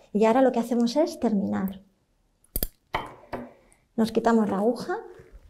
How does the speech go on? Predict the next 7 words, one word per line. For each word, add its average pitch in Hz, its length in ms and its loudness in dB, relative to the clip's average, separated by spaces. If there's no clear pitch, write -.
para 208 220 0
no 214 140 4
pincharnos. 254 920 0
Podemos 247 760 4
hacer 311 300 4
varias 226 340 4
cosas. - 600 -10